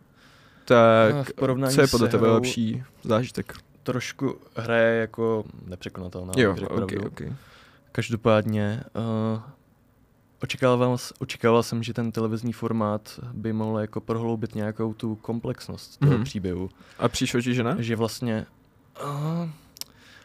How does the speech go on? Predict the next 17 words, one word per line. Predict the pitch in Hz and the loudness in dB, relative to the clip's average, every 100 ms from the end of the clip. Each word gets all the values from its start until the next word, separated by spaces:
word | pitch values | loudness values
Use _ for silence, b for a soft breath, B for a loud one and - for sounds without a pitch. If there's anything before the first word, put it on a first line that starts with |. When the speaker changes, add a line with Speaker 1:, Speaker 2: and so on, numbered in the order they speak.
| b | b
Speaker 2:
ta | - 117 | -6 -2
předloha | 139 127 139 | 0 4 6
je | 135 | 6
hodně | 127 131 135 | 4 0 -4
přímočará. | - 127 113 - - - - | -4 -4 -4 -8 -12 -10 0
Speaker 1:
Jo, | 123 110 | 4 4
jo. | 104 101 131 135 | 2 -2 -6 -10
Speaker 2:
A | 101 95 85 92 123 _ - | -8 -6 -6 -8 -14 _ -8
právě | 107 110 110 - _ | -4 -4 -4 -8 _
ta-, | 113 | -10
ten | - 120 107 | -8 -8 -4
televizní | 113 110 110 113 | -2 -2 -2 -6
formát | - 110 104 107 | -6 -6 -4 -6
jako | 104 | -8
fakt | 107 113 123 | -8 -8 -4
mohl | 117 | -2
nabídnout | 113 107 107 113 104 107 - | -2 -4 -6 -4 -4 -6 -12